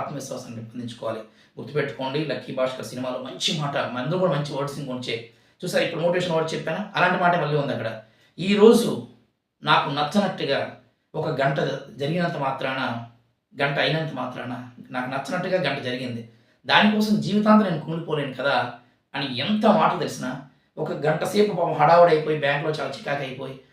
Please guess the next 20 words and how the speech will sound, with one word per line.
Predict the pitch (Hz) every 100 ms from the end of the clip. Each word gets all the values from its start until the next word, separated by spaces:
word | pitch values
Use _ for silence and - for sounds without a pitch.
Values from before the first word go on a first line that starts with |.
| _ 143
అందరూ | 175 190
తనని | 165 151 143
అపహేళన | 151 160 143 147
చేసినప్పుడు, | 135 143 143 143 143
మాట్లాడినప్పుడు | 147 143 139 127 135 120 123 - - 143
బాధపడతాడు. | 185 175 147 110 - - _ _
వన్ | 139 208 214
అవర్‌లో | 269 285
ఫ్రీ | 220 214
అయిపోయి | 208 196 196 175 160 180 - _ _ _ _
తన | 165 170
పని | 190
తను | 196 151
చేసుకుపోతాడు. | 143 - - 107 - _ _ _ -
అప్పుడు | 160 175
అంటాడు | 202 202
ఒక | 143
మాట, | 147 - - - _ _ _ _
"ఒక | 147 151
గంట | 147